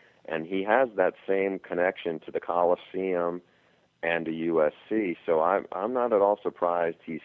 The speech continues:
here. You know, for the rest of the staff, when I heard, you know, some of the names, obviously Chow's name came up,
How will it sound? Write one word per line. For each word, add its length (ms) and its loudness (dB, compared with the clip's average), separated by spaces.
here. 320 0
You 80 -6
know, 200 2
for 80 -4
the 80 4
rest 240 4
of 60 -8
the 120 -2
staff, 380 2
when 140 0
I 100 0
heard, 400 2
you 80 -2
know, 140 -2
some 80 -12
of 80 -4
the 40 -2
names, 220 -4
obviously 380 0
Chow's 420 0
name 240 -4
came 240 -6
up, 300 -4